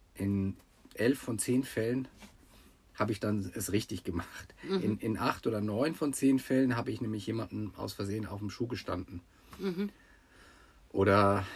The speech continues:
Speaker 1: steh mit meinem Einkaufswagen in seiner Kniekehle drin
Speaker 2: Mhm.
Speaker 1: und zieh die halt mal langsam wieder raus, den Einkaufswagen. In, in einem von zehn Fällen will er dich wirklich nur beleidigen und dich reizen.
Speaker 2: Mhm.
Speaker 1: Auch dann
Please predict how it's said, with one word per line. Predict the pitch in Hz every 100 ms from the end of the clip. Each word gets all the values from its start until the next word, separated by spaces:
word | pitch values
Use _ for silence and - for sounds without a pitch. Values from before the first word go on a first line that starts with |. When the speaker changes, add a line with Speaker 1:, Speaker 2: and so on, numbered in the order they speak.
| - -
Speaker 1:
steh | - 104
mit | 110 110
meinem | 101 98
Einkaufswagen | 123 127 104 - 104 104 107 101
in | 101
seiner | 98 98 107 107
Kniekehle | - 170 - 127 104 107
drin | - 123 185 - _
Speaker 2:
Mhm. | 202 190 -
Speaker 1:
und | 110 -
zieh | - 127
die | 123
halt | 113 104
mal | 110
langsam | 101 110 110 110
wieder | 107 107
raus, | 101 117
den | 127 110
Einkaufswagen. | - - 104 - 107 101 - - - -
In, | - 104 104
in | 107 110
einem | - 110 147 156 143 131 - - - _ _ _ -
von | - 107
zehn | - 120 120
Fällen | - 117 117
will | 107 110
er | 107
dich | 98 104
wirklich | 107 104
nur | 107 95
beleidigen | 90 87 95 107 104 92
und | 90
dich | 92
reizen. | 85 98 - 135 131 _ _ -
Speaker 2:
Mhm. | 190 170 202 -
Speaker 1:
Auch | 110 -
dann | 123 160